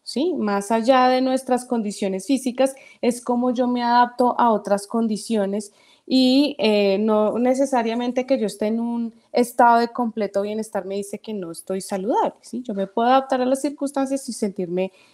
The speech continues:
eh, con buena salud. Eh,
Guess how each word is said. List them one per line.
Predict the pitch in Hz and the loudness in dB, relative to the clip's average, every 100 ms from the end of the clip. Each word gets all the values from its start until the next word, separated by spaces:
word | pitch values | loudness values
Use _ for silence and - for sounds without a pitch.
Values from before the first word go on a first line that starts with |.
| _ - | _ 0
eh, | 220 214 196 180 - | 4 4 4 2 0
con | 214 202 | 0 2
buena | 190 180 180 | 2 2 2
salud. | - 190 208 175 - _ _ _ _ | 4 4 4 0 -4 _ _ _ _
Eh, | - 233 233 | 2 4 4